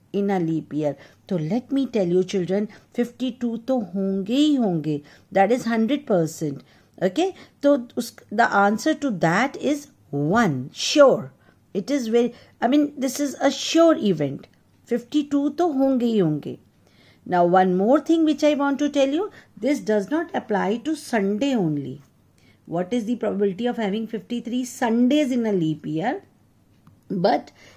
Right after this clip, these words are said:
ये जो method है, it applies to any other day of the week also, not only for Sunday.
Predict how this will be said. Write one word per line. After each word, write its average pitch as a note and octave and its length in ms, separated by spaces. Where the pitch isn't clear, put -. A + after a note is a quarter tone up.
ये A#3+ 220
जो D4+ 160
method F#3+ 400
है, B3 160
it C4+ 240
applies A3 480
to - 180
any C4+ 420
other A#3+ 320
day A#3 220
of F3+ 200
the F3+ 120
week E3 320
also, D3 360
not A3+ 320
only C4 260
for G#3 200
Sunday. F#3+ 480